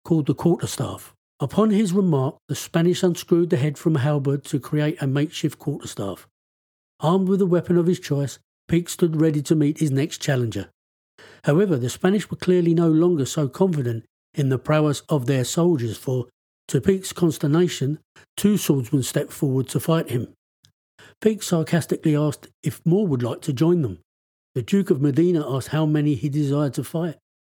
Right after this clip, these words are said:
"Any number under six," replied Peake. The Duke smiled scornfully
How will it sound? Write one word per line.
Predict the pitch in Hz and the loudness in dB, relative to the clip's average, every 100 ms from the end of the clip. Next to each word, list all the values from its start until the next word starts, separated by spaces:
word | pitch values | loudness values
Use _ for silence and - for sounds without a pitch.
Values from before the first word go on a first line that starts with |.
| _ _ | _ _
"Any | 214 208 202 | 0 2 4
number | 180 170 254 - | 2 2 0 0
under | 147 143 | 0 0
six," | 151 - 143 - - - | 0 -2 -4 -8 -16 -12
replied | 117 120 104 101 | -10 -8 -8 -8
Peake. | - 110 - _ - | -8 -8 -10 _ -8
The | 123 | -2
Duke | 202 208 | 0 0
smiled | - - 180 180 | -4 -2 0 0
scornfully | - - 180 170 135 104 90 | -2 0 0 0 -2 -6 -8